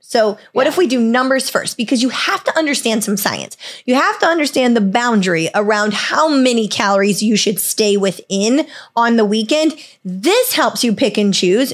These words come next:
Speaker 1: your level one, two, and three habits based on those calories.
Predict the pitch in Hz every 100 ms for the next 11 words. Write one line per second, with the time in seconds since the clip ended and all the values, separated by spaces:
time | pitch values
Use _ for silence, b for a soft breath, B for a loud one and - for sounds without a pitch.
0 | - 214 214 202 185 190 185 196 196 190
1 | 180 202 185 190 185 185 175 247 254 208
2 | 175 214 202 196 180 175 170 190 160 185
3 | 247